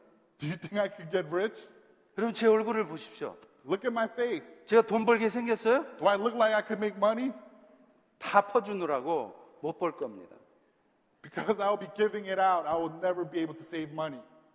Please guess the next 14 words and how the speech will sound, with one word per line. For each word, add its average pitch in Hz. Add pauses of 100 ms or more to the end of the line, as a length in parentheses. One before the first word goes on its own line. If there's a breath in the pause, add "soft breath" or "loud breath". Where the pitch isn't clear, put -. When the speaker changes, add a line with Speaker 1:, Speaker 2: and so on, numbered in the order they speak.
Speaker 2:
일 175
년이 190
안 156
지나서 143 (320)
몇 175
푼 185
안 170
되는 170
돈마저 156
다 156
날리고 151
거지가 151
될 107
거예요. 90